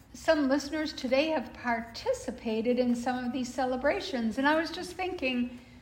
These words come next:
what does the Bible say about ghosts? You know, and, you know, it's not, uh,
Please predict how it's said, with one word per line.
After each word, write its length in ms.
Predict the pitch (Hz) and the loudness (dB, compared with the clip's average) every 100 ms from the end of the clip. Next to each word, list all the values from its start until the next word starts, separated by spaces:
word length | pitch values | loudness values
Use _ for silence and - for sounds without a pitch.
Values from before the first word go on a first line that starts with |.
| - - - - | -20 -20 -20 -10
what 380 | 254 359 494 - | 2 2 2 0
does 360 | 302 294 269 | 4 4 2
the 100 | - | 0
Bible 580 | 214 240 262 285 240 226 | 2 4 4 2 2 -2
say 760 | 196 - 254 226 185 196 240 - - - - - | -4 -2 2 4 2 0 -4 -10 -18 -20 -20 -2
about 460 | 302 277 220 226 226 | 2 8 10 8 4
ghosts? 760 | 370 440 214 - - - - - - - - - - - - | 4 4 2 -8 -12 -18 -18 -20 -20 -20 -20 -20 -20 -20 -8
You 120 | 247 262 | 0 4
know, 300 | 226 220 220 | 6 4 2
and, 320 | 214 196 190 - - - - - - - - - 262 | 0 0 -4 -8 -18 -20 -20 -20 -20 -20 -20 -8 0
you 120 | 262 | 4
know, 140 | 262 | 6
it's 200 | 262 262 | 4 2
not, 500 | 226 240 254 302 - - - - - - - - - | 2 4 6 4 0 -12 -14 -14 -14 -14 -14 -16 -4
uh, 380 | 233 220 190 | 4 6 6